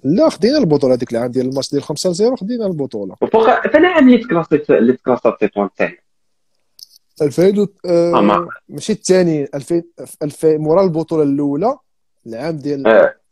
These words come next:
Speaker 1: دابا حنا ربحنا البطوله ألفين واثناش، موراها ما ربحناش
Speaker 2: آه.
Speaker 1: ألفين وثلاثطاش، وفي
Speaker 2: هي
Speaker 1: الموسم
Speaker 2: اللي
Speaker 1: ديال
Speaker 2: تكلاسيتيو
Speaker 1: ألفين وثلاثطاش
Speaker 2: الثاني.
Speaker 1: تكلاسينا، لا، لا، ماشي، تكلاسينا سانكيام، سانكيام.
Speaker 2: إيه؟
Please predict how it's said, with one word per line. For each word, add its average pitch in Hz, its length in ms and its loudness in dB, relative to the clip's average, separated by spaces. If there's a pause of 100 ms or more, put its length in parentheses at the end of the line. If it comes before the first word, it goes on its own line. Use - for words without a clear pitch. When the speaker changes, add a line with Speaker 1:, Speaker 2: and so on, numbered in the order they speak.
(160)
Speaker 1:
دابا 135 200 -8
حنا 143 180 -10
ربحنا 143 240 -10
البطوله 135 280 -8
ألفين 156 180 -6
واثناش، 123 520 -10
موراها 127 360 -2
ما 123 140 -8
ربحناش 113 540 -2
Speaker 2:
آه. 87 100 0
Speaker 1:
ألفين 117 220 -6
وثلاثطاش، 175 640 -2 (380)
وفي 139 140 -8
Speaker 2:
هي 165 40 0
Speaker 1:
الموسم 202 300 4
Speaker 2:
اللي 156 160 6
Speaker 1:
ديال 170 100 0
Speaker 2:
تكلاسيتيو 147 260 2
Speaker 1:
ألفين 139 180 4
وثلاثطاش 123 100 2
Speaker 2:
الثاني. 117 320 2 (1160)
Speaker 1:
تكلاسينا، 156 380 -4 (840)
لا، 127 260 -6
لا، 117 100 -8
ماشي، 117 320 -16
تكلاسينا 135 400 -6
سانكيام، 127 520 -4 (600)
سانكيام. 131 540 -6 (640)
Speaker 2:
إيه؟ 190 100 -6